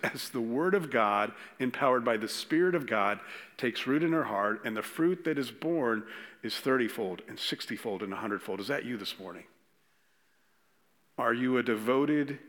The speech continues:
hearer of the Word of God? How do we explain the difference between those who hear the very same word and they either are deceived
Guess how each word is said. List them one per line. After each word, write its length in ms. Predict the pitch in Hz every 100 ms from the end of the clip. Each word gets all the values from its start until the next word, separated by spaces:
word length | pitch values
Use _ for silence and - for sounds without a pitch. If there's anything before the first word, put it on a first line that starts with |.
| - _ _ _ _
hearer 800 | - - 185 143 107 104 113 123 - -
of 140 | 113
the 80 | 117
Word 240 | 110 117 117
of 120 | 104
God? 360 | 110 95 90 - - _ _ _ _ _ _ _ _ _ _ _ _ _ _ _ _ _ _
How 200 | - -
do 80 | 202
we 200 | 240 233
explain 800 | 151 - - - 139 143 170 160
the 100 | 127
difference 680 | 104 - 143 - 104 98 -
between 500 | 117 - 123 113 101
those 560 | 120 147 175 208 170 - - - - -
who 160 | 170
hear 340 | 139 - 208 151
the 120 | 127
very 340 | 123 151 190
same 460 | 175 - 185 190 135
word 300 | 110 113 131
and 140 | 117
they 100 | 120
either 340 | 120 131 120 107
are 100 | 101
deceived 800 | 92 - - 175 185 175 170